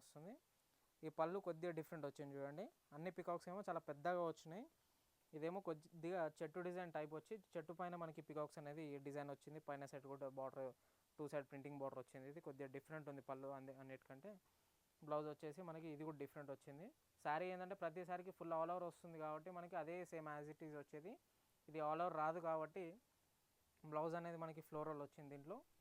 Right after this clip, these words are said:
నెక్స్ట్ వచ్చేసి ఇది ఫిఫ్త్ డిజైన్. ఇది, ఇది కూడా చాలా రన్నింగ్ అండి. దీంట్లో ప్రతి డిజైన్ చాలా రన్నింగ్ నడుస్తున్నాయండి. మీరు ఆన్లైన్లో చూస్తుండొచ్చు, నిజాం బోర్డర్ శారీస్ అని చూస్తే Instagram కానీ ఆన్లైన్లో ఇన్స్-, YouTube-లో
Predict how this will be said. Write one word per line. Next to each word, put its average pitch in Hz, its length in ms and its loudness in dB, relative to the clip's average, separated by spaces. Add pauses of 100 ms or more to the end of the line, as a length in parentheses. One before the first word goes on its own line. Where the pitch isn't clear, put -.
(680)
నెక్స్ట్ 151 220 -6
వచ్చేసి 175 340 -6
ఇది 156 120 -2 (1300)
ఫిఫ్త్ 175 220 -4 (120)
డిజైన్. 156 320 -2
ఇది, 185 140 -4 (1200)
ఇది 151 140 -4
కూడా 165 200 0
చాలా 147 240 4 (200)
రన్నింగ్ 147 320 0
అండి. 156 180 -2 (1500)
దీంట్లో 151 200 -2 (120)
ప్రతి 170 320 0 (220)
డిజైన్ 190 280 0 (140)
చాలా 165 320 4
రన్నింగ్ 170 300 -2
నడుస్తున్నాయండి. 143 560 -8
మీరు 143 160 -6
ఆన్లైన్లో 151 340 -2
చూస్తుండొచ్చు, 143 560 -8
నిజాం 143 260 -4
బోర్డర్ 139 240 -2
శారీస్ 139 300 -8
అని 131 160 -12
చూస్తే 139 280 -12 (600)
Instagram 143 480 -2
కానీ 139 120 -4 (100)
ఆన్లైన్లో 135 420 -8
ఇన్స్-, - 180 -20 (480)
YouTube-లో 139 320 -2